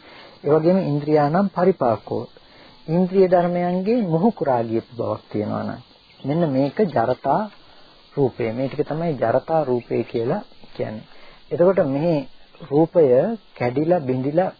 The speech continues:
විනාශ වෙලා යන ස්වභාවයක් තියෙනවා. විපරිණාමයක් තියෙනවා. අපි කියනකොට කෙනෙක්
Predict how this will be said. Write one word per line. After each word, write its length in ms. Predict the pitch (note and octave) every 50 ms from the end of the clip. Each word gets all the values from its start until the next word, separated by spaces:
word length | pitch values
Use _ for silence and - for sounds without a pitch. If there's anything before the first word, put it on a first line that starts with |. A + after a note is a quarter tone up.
| _ - - _ _
විනාශ 340 | - C3+ D3 D#3+ E3+ D#3+ -
වෙලා 260 | - - D#3+ D#3 D#3 D#3
යන 160 | D3+ D3+ D#3+
ස්වභාවයක් 580 | E3 - D3+ C#3 C3+ C3 C3 B2+ C3 C3 B2 -
තියෙනවා. 460 | _ - B2 A#2 G#2+ G#2+ - - - - _ - - - - - - _ _
විපරිණාමයක් 840 | E3 C3+ D#3 - F3+ F3+ F3 F3 E3+ E3 D#3+ E3 E3 D#3+ D#3+ - -
තියෙනවා. 440 | _ - B2+ A#2+ A#2+ A#2 A2+ - - -
අපි 240 | - - - - E3+
කියනකොට 540 | - E3 D#3+ D#3+ E3 E3 - - E3+ - - G3+ G3 F#3+ - _ _ _ _ _ _
කෙනෙක් 280 | - D#3+ F3 F#3+ G3 F#3